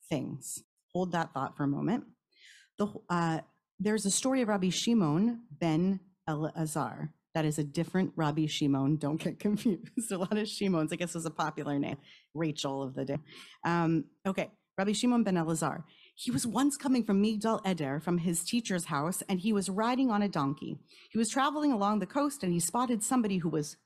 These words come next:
quite ugly. He said, "Empty one, how ugly you are. Are all the people in your city as ugly as you?"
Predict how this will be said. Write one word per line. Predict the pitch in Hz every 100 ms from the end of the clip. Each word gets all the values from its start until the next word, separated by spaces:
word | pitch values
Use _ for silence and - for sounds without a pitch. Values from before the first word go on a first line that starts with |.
| -
quite | - 294 330 -
ugly. | 170 147 147 156 151 _ _ -
He | 277
said, | 277 214 135 143 147 - - _
"Empty | 214 262 311 302 269
one, | - - - 151 _ _
how | - 151 -
ugly | 170 247 285 269
you | 160 147
are. | 147 156 156 - _ _ -
Are | 180 -
all | 165 196
the | 339
people | - 156 240 302
in | 190
your | 147
city | - 180 262 -
as | 151 -
ugly | 160 180 233
as | - 131
you?" | 311